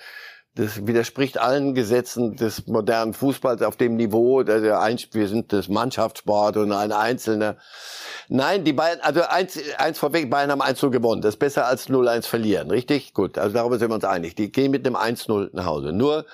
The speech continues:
ich habe direkt nach dem Spiel ein ganz komisches Gefühl gehabt. Das ist ja was Irres. Also ich habe so das Gefühl, als abgepfiffen wurde, der Verlierer geht entspannter vom Platz als der Sieger. Weil die letzten zwanzig, fünfundzwanzig Minuten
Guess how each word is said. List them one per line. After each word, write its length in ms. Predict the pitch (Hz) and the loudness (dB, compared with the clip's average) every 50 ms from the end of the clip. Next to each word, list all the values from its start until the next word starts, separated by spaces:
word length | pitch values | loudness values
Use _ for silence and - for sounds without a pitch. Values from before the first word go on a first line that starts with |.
| - - - - - - - - _ _ _ _ _ | -20 -20 -20 -20 -20 -20 -20 -20 _ _ _ _ _
ich 160 | - 127 117 | -2 0 2
habe 140 | 127 139 - | 0 0 0
direkt 320 | - 147 135 147 147 - 160 | 0 0 2 0 0 0 -2
nach 120 | 147 139 | -2 -2
dem 160 | - 139 127 | 0 -2 -2
Spiel 440 | 117 - - - 143 143 143 143 - _ _ _ _ - | -2 -4 -2 0 0 2 0 -2 -8 _ _ _ _ -10
ein 100 | 113 120 | -6 -2
ganz 200 | 120 147 143 - | -2 -2 -2 -2
komisches 420 | - - 156 143 143 135 143 135 - | -2 -2 -2 0 0 -2 -2 -2 -2
Gefühl 300 | - 123 - 143 135 98 | -4 -2 0 0 0 2
gehabt. 240 | 90 87 87 90 107 117 120 113 120 117 - | 0 0 0 0 0 0 2 0 0 0 -2
Das 160 | 120 110 - | -4 -4 -4
ist 140 | 127 123 - | -4 -4 -2
ja 160 | 135 123 113 | -2 -2 -2
was 280 | 123 123 117 - - - - | -2 -4 -6 -6 -10 -4 -2
Irres. 460 | - 131 135 90 78 73 - - - - - - - - - - _ - | -2 0 0 0 -2 -4 -8 -12 -18 -18 -18 -16 -16 -16 -18 -12 _ -4
Also 220 | 123 123 127 127 127 - | 0 2 2 2 0 0
ich 180 | 135 113 127 | -2 -2 0
habe 160 | 131 143 - - | 0 -2 0 0
so 100 | 170 160 | -2 0
das 280 | - 147 127 - - | 2 0 0 -2 -4
Gefühl, 400 | - 117 - - - 127 156 180 | -6 -6 -4 0 2 4 4 4
als 160 | 160 131 - | 4 2 0
abgepfiffen 600 | 117 110 123 - - 135 131 143 143 123 135 139 | -2 -4 -4 -4 -6 -6 -2 -2 -2 0 0 0
wurde, 280 | 123 139 139 135 143 135 | 2 2 2 2 0 0
der 160 | - 131 123 | 0 0 -2
Verlierer 580 | 120 - 127 120 123 139 165 185 170 135 110 98 | 0 0 -2 -2 0 2 2 2 2 2 0 0
geht 300 | 85 120 131 135 - - | 2 0 0 0 0 -2
entspannter 640 | - 117 110 - - - 120 135 147 143 170 175 175 | -2 -2 -2 -2 -2 -2 -2 -2 0 0 0 0 0
vom 260 | - - 147 127 - | 0 -2 -2 -2 -2
Platz 540 | - 123 127 147 156 - - - - - _ _ _ _ - - - - - _ _ _ _ - | 0 0 0 0 -2 -8 -16 -16 -16 -18 _ _ _ _ -20 -20 -20 -20 -20 _ _ _ _ -4
als 220 | 113 123 123 - | -4 -4 -2 0
der 140 | - 139 131 | 0 0 2
Sieger. 460 | 117 139 143 127 98 - 76 - - _ _ - - - - - _ _ _ - | 2 2 2 2 2 0 -2 -2 -6 _ _ -20 -20 -20 -20 -20 _ _ _ -8
Weil 220 | - 117 110 107 | -2 0 0 0
die 100 | 107 120 | 2 2
letzten 380 | 120 135 156 160 - - - 110 | 2 2 2 0 -2 -6 -8 -4
zwanzig, 400 | - 147 147 156 147 - 143 113 | 0 0 0 0 2 0 -2 0
fünfundzwanzig 600 | - 147 143 147 139 - 135 131 123 117 127 120 | 0 0 0 0 0 0 0 -2 -2 0 -2 -2
Minuten 760 | 110 113 110 107 107 113 123 - - 151 160 160 170 185 _ | 0 0 0 2 2 2 2 0 0 0 0 0 -2 -6 _